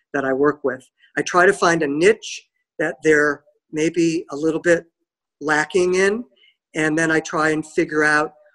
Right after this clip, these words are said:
where the market is moving and who the end user would be. And along with the art de-, department, the art direction of the actual companies, we come up with a color palette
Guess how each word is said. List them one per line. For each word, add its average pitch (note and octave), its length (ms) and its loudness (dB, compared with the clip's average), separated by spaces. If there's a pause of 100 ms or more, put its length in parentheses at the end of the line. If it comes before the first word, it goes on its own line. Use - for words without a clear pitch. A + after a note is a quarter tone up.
(140)
where F#3 640 2
the D3+ 100 -10
market D3 400 -8
is F3 200 -8
moving G3+ 440 -2 (260)
and C#3 200 -12
who E3 120 -2
the E3 160 0
end D#3+ 200 -2
user E3 320 0
would F3+ 160 0
be. F#3 400 0 (440)
And G#3 460 2 (440)
along F3+ 420 -2
with F3+ 280 2 (760)
the D#3 180 -4
art F3+ 260 -2
de-, E3+ 240 -4 (140)
department, D3+ 640 -6
the C#3+ 200 -4
art E3 200 2
direction D3 540 -2
of D3 280 -4
the C#3+ 100 -2
actual C#3+ 300 -6
companies, F3+ 560 -2 (280)
we - 60 -6
come D#3 220 -2
up D3 200 -2
with C#3 240 2 (240)
a - 60 -12
color E3 300 2
palette D3+ 560 0